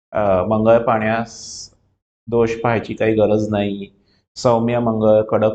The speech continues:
मंगळ वगैरे वगैरे. तर नक्की खरं काय आहे ते जाणून घेऊया. हा व्हिडिओ शेवटपर्यंत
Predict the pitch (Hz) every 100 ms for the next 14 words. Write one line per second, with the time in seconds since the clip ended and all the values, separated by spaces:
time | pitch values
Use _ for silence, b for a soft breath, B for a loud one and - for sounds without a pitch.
0 | - 104 98 98 95 95 98 98 101 120
1 | 104 90 90 - _ _ _ _ _ _
2 | _ - 135 135 127 - 151 165 165 151
3 | 139 151 151 147 143 147 175 135 131 127
4 | 117 139 135 135 135 156 175 139 123 123
5 | 117 113 123 131 - 117 131 - 143 135
6 | 135